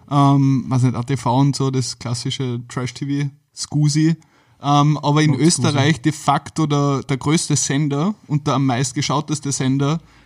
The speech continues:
Speaker 1: ist O R F zwei. Und jetzt kannst
Speaker 2: Die ganzen
Speaker 1: du zweimal
Speaker 2: Pensionisten.
Speaker 1: raten, die ganzen, sag ich jetzt einmal, gar nicht nur Pensionisten, aber die ganze, ja, ältere Bevölkerung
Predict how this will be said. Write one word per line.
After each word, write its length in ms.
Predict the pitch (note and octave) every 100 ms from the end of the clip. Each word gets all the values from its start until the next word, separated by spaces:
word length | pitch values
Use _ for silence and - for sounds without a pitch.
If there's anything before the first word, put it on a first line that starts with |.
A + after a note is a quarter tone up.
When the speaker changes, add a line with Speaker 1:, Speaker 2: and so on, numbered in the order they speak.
| _
Speaker 1:
ist 140 | C#3
O 80 | D3+
R 100 | C#3+
F 140 | C#3 -
zwei. 440 | - B2+ A#2+ A2+ - _
Und 100 | C#3+ C#3+
jetzt 140 | -
kannst 220 | D3 C#3
Speaker 2:
Die 40 | -
ganzen 260 | B2+ A#2+
Speaker 1:
du 80 | C3
zweimal 220 | B2+ B2 B2+ F3 D3+
Speaker 2:
Pensionisten. 140 | A#2 C3
Speaker 1:
raten, 400 | A#2+ B2+ E3+ E3+
die 80 | D3+
ganzen, 540 | C3+ F3 - E3+ E3+ - _ _
sag 120 | -
ich 60 | D3
jetzt 120 | C#3+
einmal, 180 | D#3 D3 D#3 - A2+ -
gar 160 | C#3
nicht 200 | D#3 D3
nur 240 | D#3 E3 F3
Pensionisten, 500 | F3 E3 D#3+ D#3+ D#3+
aber 60 | D3+
die 80 |
ganze, 480 | C#3+ C#3+ - D#3 C#3+ - _ _ A#2+
ja, 120 | A2+ -
ältere 760 | C3 D3 - - C#3+ C#3+ D3+ D3
Bevölkerung 680 | D3+ D3 C#3+ E3 C#3+ D#3